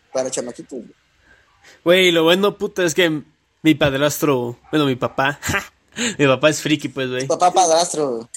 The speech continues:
Speaker 2: Mi papá padrastro es friki, güey.
Speaker 1: <laughs>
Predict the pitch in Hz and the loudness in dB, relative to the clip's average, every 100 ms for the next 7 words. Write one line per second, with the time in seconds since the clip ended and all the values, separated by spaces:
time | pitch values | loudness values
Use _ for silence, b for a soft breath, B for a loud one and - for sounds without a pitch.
0 | - _ _ _ 190 196 139 139 147 165 | -20 _ _ _ -12 -4 2 2 2 0
1 | 156 156 156 165 147 131 - 139 143 - | 0 0 -2 -2 0 -2 -6 -6 -4 -4
2 | 120 - 185 190 - - 151 - - - | -4 -2 -2 -2 -4 -4 -6 -6 -10 -12
3 | - - - - 440 | -16 -16 -10 -8 -8